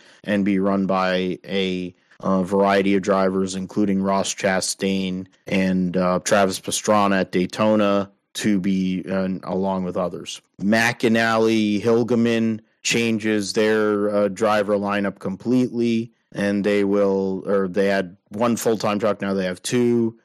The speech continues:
Uh, Jake Garcia will be, uh, racing the majority of the races.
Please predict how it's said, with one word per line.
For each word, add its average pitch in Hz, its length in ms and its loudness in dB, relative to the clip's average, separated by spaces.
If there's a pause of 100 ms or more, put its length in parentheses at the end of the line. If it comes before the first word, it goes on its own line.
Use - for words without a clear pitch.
(140)
Uh, 95 280 -2
Jake 123 320 -2
Garcia 117 600 2
will 107 280 0
be, 98 500 -2 (260)
uh, 98 440 -2 (120)
racing 104 680 0
the 101 80 0
majority 107 500 2
of 104 60 2
the 104 80 0
races. 101 640 -2